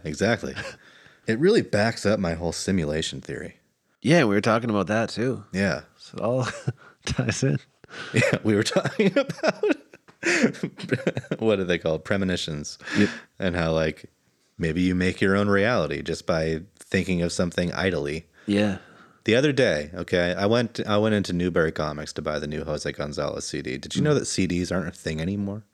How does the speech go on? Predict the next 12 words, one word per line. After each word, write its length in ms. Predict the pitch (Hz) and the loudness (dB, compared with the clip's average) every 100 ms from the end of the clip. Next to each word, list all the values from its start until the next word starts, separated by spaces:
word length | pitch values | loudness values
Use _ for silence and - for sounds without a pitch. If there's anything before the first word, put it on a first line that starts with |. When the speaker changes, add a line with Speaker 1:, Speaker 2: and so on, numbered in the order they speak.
| _ _ _ _ _ | _ _ _ _ _
Speaker 2:
Really? 320 | - 107 190 180 _ _ _ - | 0 4 4 0 _ _ _ -12
Speaker 1:
I 40 | |
mean, 200 | 76 67 | -8 -8
that 200 | 67 - | -8 -8
barely. 460 | - 69 85 71 98 _ _ _ | -2 -2 -2 -4 -10 _ _ _
Speaker 2:
Huh. 200 | 107 85 - - - _ _ _ _ _ - | -2 -2 -4 -18 -20 _ _ _ _ _ -2
Like, 140 | 107 | 0
you 80 | 104 | 2
just 160 | 110 101 | 2 2
can't 200 | 107 95 | 2 2
get 180 | 101 - | 0 0
them? 240 | 80 143 | -2 -4